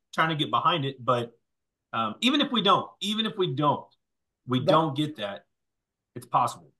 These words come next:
Speaker 2: The only way that makes sense is if you do Hogan Warrior when it was title for title, <clears throat> excuse me, and then when the Warrior won, he just dropped the I C title and then they had a tournament. I mean, you could
Speaker 1: Yeah.
Speaker 2: do that all over again,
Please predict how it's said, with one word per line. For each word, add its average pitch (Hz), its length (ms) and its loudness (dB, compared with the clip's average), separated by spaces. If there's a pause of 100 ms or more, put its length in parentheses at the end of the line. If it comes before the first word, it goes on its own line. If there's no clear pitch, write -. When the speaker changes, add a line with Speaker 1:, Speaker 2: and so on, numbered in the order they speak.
(140)
Speaker 2:
The 170 100 4
only 247 220 8
way 262 180 10
that 226 180 8
makes 196 260 2
sense 208 340 -2
is 165 140 -4
if 170 220 -2
you 175 120 -4
do 175 520 0
Hogan 175 440 2
Warrior 156 440 2 (120)
when 160 160 -8
it 156 80 -4
was 143 140 -6
title 185 320 2
for 151 160 -4
title, 156 540 2 (320)
<clears throat> - 260 -14
excuse 139 540 0
me, 147 240 -4
and 156 120 -2
then 165 180 2
when 165 120 4
the 156 100 4
Warrior 170 400 6
won, 165 440 4 (160)
he 175 160 -2
just 151 240 -2
dropped 160 400 4
the 151 140 0
I 165 120 4
C 151 220 -4
title 175 420 0
and 147 80 -2
then 151 100 -4
they 151 80 -2
had 143 160 0
a 123 80 -6
tournament. 131 520 -8 (680)
I 151 120 -8
mean, 156 160 -4
you 160 120 -4
could 151 180 -4
Speaker 1:
Yeah. - 60 -8
Speaker 2:
do 175 140 0
that 160 160 4
all 160 200 4
over 143 300 0
again, 170 540 0